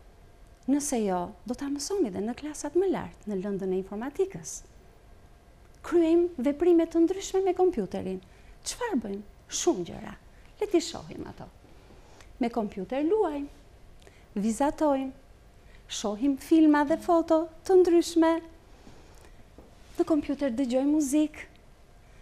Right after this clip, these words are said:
kërkojm informacione shumë të rëndësishme për mësimet tona.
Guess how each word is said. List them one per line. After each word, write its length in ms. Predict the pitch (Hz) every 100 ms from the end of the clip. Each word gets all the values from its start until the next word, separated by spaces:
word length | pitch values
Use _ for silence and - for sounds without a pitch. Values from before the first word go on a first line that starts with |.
| - -
kërkojm 400 | 277 - 233 226
informacione 680 | 226 233 214 220 - 220 220
shumë 380 | - - 202 233
të 100 | 294
rëndësishme 680 | 339 381 453 494 415 247 196
për 140 | 208
mësimet 460 | 208 208 240 254 311
tona. 300 | 453 415 190